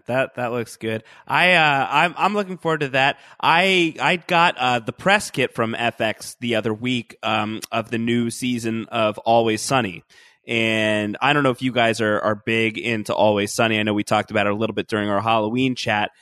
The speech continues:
I haven't gotten to watch it yet, but I, it is, it is, I'm waiting to watch it. It is, uh, the sequel. The first episode of the new season is a sequel to Charlie McDennis,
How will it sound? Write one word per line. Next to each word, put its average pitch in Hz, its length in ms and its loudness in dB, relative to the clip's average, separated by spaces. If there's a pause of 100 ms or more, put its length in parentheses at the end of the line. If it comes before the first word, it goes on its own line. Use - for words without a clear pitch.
(140)
I 110 100 0
haven't 156 260 2
gotten 143 200 2
to 120 80 2
watch 120 320 2
it - 100 -6
yet, 107 240 2
but 110 80 4
I, 107 180 2
it 117 160 0
is, 107 240 -2
it 120 160 -2
is, 113 160 -4
I'm 113 280 -2
waiting 131 400 2
to 120 120 -4
watch 107 340 0
it. 104 160 0 (280)
It 117 160 0
is, 110 300 4
uh, 107 260 4
the 113 60 -6
sequel. 165 420 2
The 107 80 -2
first 165 340 2
episode 151 380 0
of 120 80 -4
the 120 80 -4
new 120 180 0
season 117 360 -2
is 110 140 -2
a 110 40 -4
sequel 117 640 2 (240)
to 120 440 6
Charlie 131 300 4
McDennis, 117 680 -2